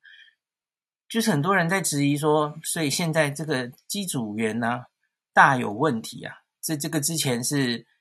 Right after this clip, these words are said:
自主管理嘛，吼。那这一年来，我们其实针对这个管理，其实有改过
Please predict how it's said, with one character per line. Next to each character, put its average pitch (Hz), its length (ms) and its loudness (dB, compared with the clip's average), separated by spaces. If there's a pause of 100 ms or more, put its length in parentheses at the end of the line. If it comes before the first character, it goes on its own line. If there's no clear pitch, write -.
(480)
自 156 160 0
主 117 200 -2
管 117 240 2
理 107 160 -4
嘛， - 120 -10
吼。 - 240 -8 (360)
那 156 260 4
这 196 200 0
一 190 180 -2
年 131 260 2
来， 120 220 4
我 127 80 -6
们 113 200 -2
其 120 160 -6
实 123 160 -6
针 147 360 0
对 143 200 2
这 135 140 -6
个 123 260 -2
管 120 400 -2
理， 117 280 -6
其 - 200 -8
实 113 300 -6
有 107 180 -4
改 95 240 -8
过 123 380 -2